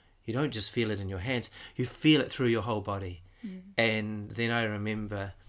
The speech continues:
Speaker 1: when I knew that this was something I would go to for a long time, a friend invited me to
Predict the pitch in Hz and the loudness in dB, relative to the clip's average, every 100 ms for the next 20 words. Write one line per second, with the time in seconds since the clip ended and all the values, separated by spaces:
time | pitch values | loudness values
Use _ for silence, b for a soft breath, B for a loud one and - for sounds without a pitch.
0 | B B B B B B B B B - | B B B B B B B B B -18
1 | - - - _ _ - 107 113 107 98 | -20 -20 -20 _ _ -12 -2 0 2 0
2 | 101 110 120 120 107 95 - - 104 107 | -2 2 2 2 2 -2 -4 -16 -8 -4
3 | 101 - 104 - 98 95 101 95 92 92 | -2 -2 -2 -2 -2 -4 -4 -4 -4 -6
4 | - 117 139 - 98 98 92 104 98 98 | -6 -4 -4 -4 -6 -6 -8 -6 -4 -4
5 | 98 98 120 120 98 92 113 107 107 95 | -6 -6 -4 -4 -4 -6 -6 -4 -6 -4
6 | 95 95 98 - 98 92 95 - 98 95 | -4 -4 -6 -8 -6 -6 -8 -8 -6 -4
7 | 90 | -4